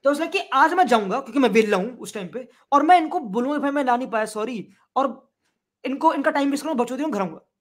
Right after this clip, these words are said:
ये reality, ये पॉइंट, ठीक है। वहां पे गए, and that turned out to be the best night I had with my friends, because you know what, मेरे पास फुटबॉल तो है नहीं मेरे पास।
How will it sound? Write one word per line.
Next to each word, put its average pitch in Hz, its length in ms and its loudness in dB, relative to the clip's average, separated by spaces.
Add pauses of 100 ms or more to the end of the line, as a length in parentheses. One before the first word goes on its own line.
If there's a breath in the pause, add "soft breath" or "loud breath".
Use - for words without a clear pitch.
(120)
ये 254 120 -2
reality, 247 380 0
ये 247 240 -12
पॉइंट, 208 300 -12
ठीक - 260 -16
है। - 180 -18 (1400)
वहां 214 140 -2
पे 262 80 0
गए, 247 220 -4 (840)
and 220 120 -2
that 247 180 -6
turned 269 240 0
out 240 180 -2
to 185 60 -10
be 233 160 -2
the 185 60 -8 (180)
best - 320 -10 (1120 soft breath)
night 226 320 -2
I 247 220 -2
had 180 260 -4
with 175 140 -8
my 175 140 -6
friends, 156 320 -14 (1080)
because 185 160 -6
you 175 100 -8
know 220 160 -2
what, 196 140 -8 (1700)
मेरे 196 180 -4
पास 285 120 -2
फुटबॉल 240 240 0
तो 247 100 -4
है 233 60 0
नहीं 240 80 -2
मेरे 226 120 0
पास। 208 340 -10